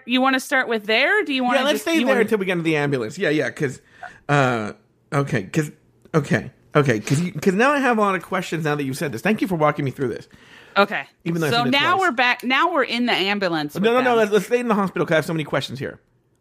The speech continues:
Speaker 2: Let's stay in the hospital right now because let me ask
Speaker 1: Okay.
Speaker 2: some questions. One, if they're dangerous criminals who, well,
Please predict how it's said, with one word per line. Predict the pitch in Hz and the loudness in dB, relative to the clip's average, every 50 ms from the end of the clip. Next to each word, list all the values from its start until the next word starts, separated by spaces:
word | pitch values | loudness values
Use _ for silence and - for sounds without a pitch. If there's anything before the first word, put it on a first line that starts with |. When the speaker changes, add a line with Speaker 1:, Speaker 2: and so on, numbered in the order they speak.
| _ | _
Speaker 2:
Let's | 156 156 - | 0 0 2
stay | - 233 226 | 4 4 4
in | 220 208 | 4 4
the | 180 | 4
hospital | 175 170 - 165 139 | 4 2 2 0 0
right | 127 117 - 117 | 0 -2 -2 -4
now | 110 104 - 143 - | -6 -8 -10 -14 -10
because | - - 151 151 151 | -2 0 2 2 2
let | 151 156 | 2 0
me | 160 | 2
ask | 160 202 214 | 4 2 2
Speaker 1:
Okay. | - 208 | 4 2
Speaker 2:
some | 175 151 | 2 2
questions. | 127 117 - - 85 - - - - _ _ _ _ _ _ _ _ _ _ _ _ _ _ _ | 0 -2 -4 -8 -12 -12 -14 -18 -20 _ _ _ _ _ _ _ _ _ _ _ _ _ _ _
One, | - 131 156 220 269 277 233 156 120 - - - - _ _ _ _ _ _ - | -4 2 4 4 6 6 6 4 2 0 -4 -12 -18 _ _ _ _ _ _ 0
if | 233 247 220 214 196 202 | 2 2 2 0 0 2
they're | 240 277 320 403 415 359 233 160 135 - _ - | 4 4 6 4 4 2 0 -4 -8 -8 _ 2
dangerous | 202 226 254 285 302 311 294 294 311 277 269 277 254 - | 2 2 2 2 0 0 0 0 0 2 2 2 0 -2
criminals | - - - - - 214 214 202 202 170 139 120 104 101 - - 139 - - - _ _ _ _ _ _ _ _ _ | -6 -10 -10 -2 2 2 4 4 4 2 2 0 -2 -6 -10 -12 -14 -14 -16 -18 _ _ _ _ _ _ _ _ _
who, | - - - 208 226 214 214 208 202 196 196 196 196 190 185 - _ _ _ _ _ _ _ _ _ _ _ _ _ _ _ _ _ _ _ _ _ _ _ _ _ _ _ _ _ _ _ _ _ _ _ _ _ _ _ | -14 -2 0 2 4 6 6 6 6 6 6 4 4 2 0 -4 _ _ _ _ _ _ _ _ _ _ _ _ _ _ _ _ _ _ _ _ _ _ _ _ _ _ _ _ _ _ _ _ _ _ _ _ _ _ _
well, | 165 165 208 196 | 0 2 2 2